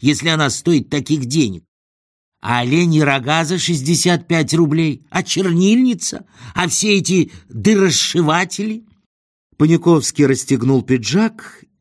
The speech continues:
и полтинничная манишка, пристегнутая к шее нарушителя конвенции, взвилась вверх, свернувшись, как пергаментный свиток. Но Паниковский так разгорячился, что не обратил на это внимания.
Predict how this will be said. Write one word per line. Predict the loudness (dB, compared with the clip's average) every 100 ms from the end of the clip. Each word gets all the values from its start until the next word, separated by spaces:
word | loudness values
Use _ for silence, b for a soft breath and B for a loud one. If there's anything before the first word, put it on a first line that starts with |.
| -2
и | 0
полтинничная | 2 0 0 -2 0 2 2 0 -4 0 0
манишка, | 2 2 2 2 0 -4 -8
пристегнутая | -2 -2 -2 0 -2 0 -4 -2 -4 -4
к |
шее | -4 -2 0
нарушителя | 0 -4 -6 -8 -8 -6 -6
конвенции, | -2 0 2 0 0 -2 -2 -2 _ _ _
взвилась | -10 -6 -2 2 2 2 2 -2
вверх, | -2 0 0 -2 -10 -12
свернувшись, | -8 0 2 2 2 0 -2 -6 -4
как | -6 -4
пергаментный | -2 -2 0 0 0 -2 -6 -6
свиток. | -8 -12 -14 -16 -20 _ _ _ _ _ _ _ -4
Но | 2 2
Паниковский | 4 2 2 2 0 0 -6 -6
так | -4 -2 -4 -4
разгорячился, | -8 -6 -4 -4 -4 0 0 0 -4 -6 B B B -10
что | -8 0 2
не | 4
обратил | 2 2 0 0 0
на | 2 2
это | 0
внимания. | -4 -4 -4 -10 -16 -20